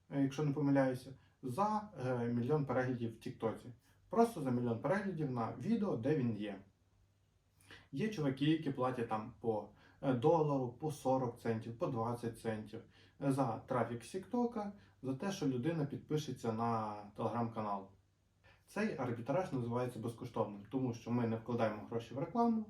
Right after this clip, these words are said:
е, TikTok сам просуває ваші відео, і якщо у вас є, е, фантазія, креатив, е, ви можете нормально залетіти на відосику і отримати там своїх там десять, двадцять, тридцять доларів.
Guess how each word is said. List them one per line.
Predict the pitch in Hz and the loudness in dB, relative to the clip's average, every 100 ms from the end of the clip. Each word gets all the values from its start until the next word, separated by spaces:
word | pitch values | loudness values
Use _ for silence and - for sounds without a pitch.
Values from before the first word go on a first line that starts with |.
| - _ _ _ _ _ _ _ | -12 _ _ _ _ _ _ _
е, | 135 135 135 - | 0 0 0 -4
TikTok | - - 117 - | -4 0 -2 2
сам | 135 110 101 | 2 2 0
просуває | 113 - 113 107 90 | -8 -4 0 0 0
ваші | - 208 | -4 -2
відео, | 202 233 220 208 196 - _ - - - | 0 2 2 -2 -6 -10 _ -20 -12 -2
і | 180 131 | 2 2
якщо | 123 - 120 | 0 -2 0
у | |
вас | 117 113 120 | 0 -2 -2
є, | 113 104 98 - _ _ | -2 -2 -6 -14 _ _
е, | 135 117 175 | -4 -2 -2
фантазія, | 196 214 220 190 185 175 - | -2 0 -2 -2 -4 -4 -6
креатив, | 127 120 117 202 214 - - _ _ _ _ 143 | -4 -2 -4 -4 -4 -6 -14 _ _ _ _ -4
е, | 120 117 113 | -2 -2 -2
ви | 185 | 0
можете | 151 139 147 - 117 | 2 2 0 -2 -2
нормально | 113 117 110 101 | 0 2 0 -2
залетіти | 113 110 113 110 | -6 -6 -4 -4
на | 107 | -4
відосику | 127 202 233 233 214 208 202 - _ - - _ - | -2 2 2 2 -4 -6 -8 -12 _ -20 -20 _ -6
і | 220 233 | 0 2
отримати | 156 156 170 156 135 | 2 0 -2 -2 -2
там | 123 131 | 0 0
своїх | 131 120 120 | 0 -2 -2
там | 113 110 113 | -4 -4 0
десять, | 139 147 113 | 2 0 -2
двадцять, | 113 120 - | -2 -2 -6
тридцять | 120 120 - | -8 -8 -2
доларів. | 113 107 101 | 2 2 0